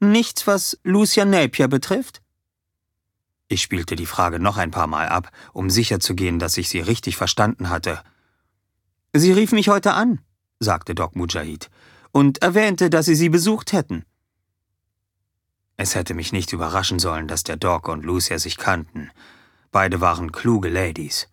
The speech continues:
kamen vermutlich jeden Samstag zum wöchentlichen Supergenie-Tanztee zusammen. „Sie erwähnte, Sie suchten jemanden.“ „Ja“, antwortete ich unbestimmt. „Persönliche Angelegenheit.“ „Aha.“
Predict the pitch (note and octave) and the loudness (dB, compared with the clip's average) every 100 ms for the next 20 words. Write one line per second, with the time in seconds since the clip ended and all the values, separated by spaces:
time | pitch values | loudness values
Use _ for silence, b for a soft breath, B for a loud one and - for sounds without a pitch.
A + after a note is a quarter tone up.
0 | _ _ _ - G2+ F2+ G#2+ G#2 A2 G2+ | _ _ _ -2 0 0 0 0 0 0
1 | A2 G#2 F#2+ G#2 G2+ - F2 - F#2 G2 | 0 2 2 2 0 -2 -2 -2 -2 -2
2 | G#2 G2 F2 G2+ F2+ B2 G#2+ G2 F2+ F2+ | -2 -4 -4 -2 0 0 0 0 -2 -2
3 | - F#2 E2 - F2 - F2+ F2+ E2 D2 | -2 -4 -4 -4 -4 -2 -2 -2 -4 -8
4 | _ _ _ _ _ _ _ _ _ _ | _ _ _ _ _ _ _ _ _ _
5 | _ _ _ _ C#3 G#3+ A3+ G#3+ G3+ F#3+ | _ _ _ _ 2 4 4 2 2 4
6 | F#3+ F3 F3+ D#3 G3 - B3 A#3 A3 D3+ | 4 4 2 2 -2 -2 2 4 6 4
7 | A2+ A2 A2+ - _ _ _ _ _ _ | 2 0 -2 -6 _ _ _ _ _ _
8 | _ G#2 A#2 F2+ - _ _ _ _ _ | _ 2 2 2 -6 _ _ _ _ _
9 | F2+ E2 - D#2+ E2+ F2 E2+ - F#2 E2+ | -4 -4 -4 -6 -8 -8 -8 -6 -6 -6
10 | - E2 D2 - _ _ _ _ _ - | -6 -8 -10 -18 _ _ _ _ _ 0
11 | C3 C#3 C#3+ A#2+ A2+ G#2 G#2+ G#2 F#2+ F2 | 2 6 6 4 4 2 2 2 0 0
12 | F2 D#2 - - _ _ _ _ _ - | -4 -6 -12 -20 _ _ _ _ _ 0
13 | G#3+ F3 B2 A#2 F3+ | 0 2 2 2 0